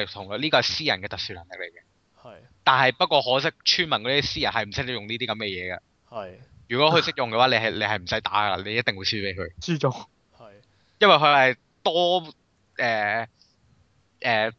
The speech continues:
Speaker 1: 多人哋圍毆你啊！你得兩個人嘅最盡，而且你個同伴係唔識得，你個同伴係要你，你要撳指令匿埋啊，跟住你啊噉樣。
Speaker 2: 總之個同伴係婦女啦，佢講晒。
Speaker 1: 係啦。
Speaker 3: 即係好似《巴薩四》嘅。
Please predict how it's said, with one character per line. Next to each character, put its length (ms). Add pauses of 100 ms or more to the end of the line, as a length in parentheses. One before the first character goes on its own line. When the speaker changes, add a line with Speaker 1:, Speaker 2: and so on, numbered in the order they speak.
(720)
Speaker 1:
多 280
人 200
哋 100
圍 220
毆 260
你 60
啊！ 200 (180)
你 100
得 100
兩 180
個 80
人 120
嘅 180
最 140
盡， 240 (220)
而 80
且 140
你 100
個 80
同 220
伴 140
係 160
唔 20
識 120
得， 120 (200)
你 100
個 80
同 240
伴 200
係 320 (100)
要 100
你， 260
你 120
要 80
撳 420
指 140
令 300 (280)
匿 240
埋 260
啊， 260 (100)
跟 180
住 160
你 180
啊 100
噉 40
樣。 40
Speaker 2:
總 120
之 100
個 120
同 160
伴 160
係 120
婦 360
女 60
啦， 200
佢 140
講 200
晒。 80 (180)
Speaker 1:
係 60
啦。 180 (220)
Speaker 3:
即 80
係 60
好 80
似 260
《巴 140
薩 160
四》 120
嘅。 560